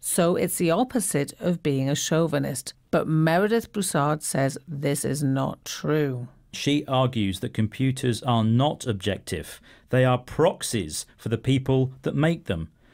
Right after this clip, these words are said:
Speaker 2: You might know the word proxy when you're using your computer in one country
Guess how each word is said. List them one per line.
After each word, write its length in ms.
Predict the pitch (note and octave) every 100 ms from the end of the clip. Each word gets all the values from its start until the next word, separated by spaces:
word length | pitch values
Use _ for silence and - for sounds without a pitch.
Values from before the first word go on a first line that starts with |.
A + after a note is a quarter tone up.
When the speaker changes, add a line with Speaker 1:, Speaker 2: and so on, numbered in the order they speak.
| - -
Speaker 2:
You 80 | F#3
might 220 | A3 G#3
know 160 | D#3+ D#3+
the 140 | C#3+
word 240 | C#3+ C3
proxy 600 | - D#3 - - A#2 G#2 -
when 240 | A#2 C3+
you're 160 | C3 B2
using 340 | A#2+ C3+ B2
your 140 | A#2+ A2+
computer 500 | B2 - F3+ D#3 A2+
in 180 | G2
one 220 | G2+ E3+ D#3+
country 580 | B2+ G2+ - G2 A2+